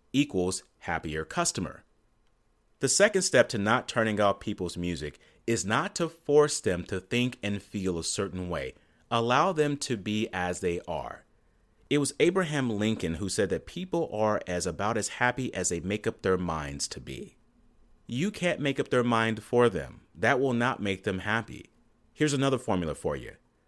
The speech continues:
One of the secrets to happiness is freedom. The secret to freedom is courage. You must have the courage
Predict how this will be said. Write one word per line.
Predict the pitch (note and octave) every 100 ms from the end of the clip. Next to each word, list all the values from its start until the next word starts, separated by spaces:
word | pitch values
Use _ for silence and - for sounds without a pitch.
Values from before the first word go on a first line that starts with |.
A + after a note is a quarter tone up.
| _
One | A#2 D3
of |
the | D#3
secrets | D3+ C#3 C#3
to | C3+
happiness | A#2 A#2+ C3+ C3+ - -
is | F2 -
freedom. | - C#2+ - - _ _ _ _
The | G#2
secret | - B2+ B2
to | G2
freedom | C3+ C#3 D3 D3 -
is | F2+ -
courage. | - - D#2 - - - _ _ _ _ _
You | A#2+
must | C3+ C#3
have | C3
the | A2
courage | - - C#3+ C3+